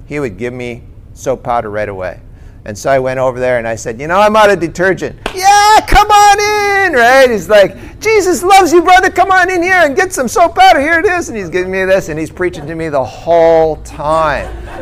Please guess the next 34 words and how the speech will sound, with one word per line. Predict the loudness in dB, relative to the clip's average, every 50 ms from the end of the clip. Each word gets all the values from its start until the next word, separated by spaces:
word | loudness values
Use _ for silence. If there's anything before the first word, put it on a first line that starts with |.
| -10 -6
But | -4 -4
he's | -2 0 0
always | 2 2 2 0 -2 -2 -2
like | -2 -2 -2 -2 -4
that. | -2 0 0 0 -2 -4 -10 -16
He's | -12 -10 -10 -10 -10 -12 -12
always | -12 -10 -8 -8 -8 -6 -6 -8 -8 -6 -4
like | -4 -4 -4 -4 -6
that. | -4 -2 0 2 2 0 0 -4 -6
And | -8 -4 -2
that's | -2 -2 -2 -2 -4
just | -6 -6 -6 -6 -2 0
like, | 0 0 0 -2
what | -4 -6 -6
does | -4 -4
that | -6 -6 -6
do | -6 -2 -2 -2 -2
for | -2 -6 -8 -6 -6
me? | -4 -6 -6 -6 -8 -8 -12 -14 -18 -20 -20 -20 -18
It's | -8 -2
like, | 0 0 0 0 -6 -16 -20 -20 -20 -20 -20
"Yeah, | -10 -8 -8 -6 -6 -6 -6 -6 -6 -6 -4 -4 -4 -6 -6 -12 -20 -20 -20 -20 -20 -20 -14
I | -10 -10 -6 -2
got | 0 0
a | 0 0
friend | -2 -6 -8 -6 -4 -2 -2 -2 -2 -2
here," | -2 0 2 2 4 2 2 0 -4 -10 -10
right? | -8 -6 -6 -6 -6 -10 -14 -20 -20 -20 -20 -12 -2
That's | 0 0 0 0 -2 -2
it, | -2 -2 -2 -6 -12 -20 -20 -20 -20 -20 -16
right? | -14 -14 -14 -14
You | -14 -12 -12 -12
just, | -10 -10 -10 -10 -12 -18 -12
just | -10 -10 -10 -10